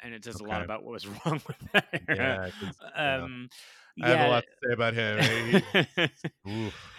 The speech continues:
Speaker 1: It's,
Speaker 2: oof,
Speaker 1: eh,
Speaker 2: oof.
Speaker 1: he's, yeah. So, uh, a lot of it is in the writing. It's written by a guy named Philip Martin, who was, uh, known for a series called the, uh, a gang-, I guess it was just called Gangsters,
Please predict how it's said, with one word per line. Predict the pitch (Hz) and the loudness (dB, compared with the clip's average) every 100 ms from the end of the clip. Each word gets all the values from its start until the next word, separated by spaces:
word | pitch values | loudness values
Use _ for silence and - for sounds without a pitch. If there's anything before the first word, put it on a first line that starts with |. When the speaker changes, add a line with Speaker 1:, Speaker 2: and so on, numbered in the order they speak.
| 98 | 2
Speaker 1:
It's, | 185 196 - | 2 2 -2
Speaker 2:
oof, | - | 0
Speaker 1:
eh, | 196 185 | 2 2
Speaker 2:
oof. | |
Speaker 1:
he's, | 175 202 196 175 | 2 0 -2 -6
yeah. | 156 156 139 120 113 127 | 0 2 4 2 0 -4
So, | - 170 | -2 0
uh, | 151 - - - - - | 0 -2 -4 -8 -8 -4
a | |
lot | 180 180 180 | 2 4 4
of | 180 | 2
it | 143 | -2
is | 135 | -6
in | 147 | -6
the | 147 | -8
writing. | 113 110 104 107 110 | -4 -4 -4 -6 -8
It's | 104 | -12
written | 147 156 | -12 -6
by | 151 | -4
a | |
guy | 123 113 | -4 -6
named | 104 | -8
Philip | - 113 117 - | -8 -8 -8 -8
Martin, | 101 92 92 95 104 98 | -10 -10 -12 -20 -18 -14
who | 104 101 | -14 -10
was, | 107 98 - _ _ 139 | -10 -10 -14 _ _ -14
uh, | 123 117 117 135 | -12 -10 -12 -12
known | 131 151 180 190 180 | -14 -12 -12 -14 -12
for | 143 131 123 | -6 -4 -4
a | 110 110 | -6 -10
series | - 127 120 120 | -10 -8 -8 -10
called | - 113 110 - | -12 -14 -14 -14
the, | 98 _ _ - | -20 _ _ -16
uh, | 101 - | -14 -14
a | 98 | -14
gang-, | 85 110 117 - | -8 -8 -8 -10
I | 117 | -12
guess | 104 | -12
it | |
was | 104 | -14
just | - - | -16 -14
called | 98 - | -16 -8
Gangsters, | 104 98 - - 90 87 92 | -6 -6 -8 -14 -14 -14 -16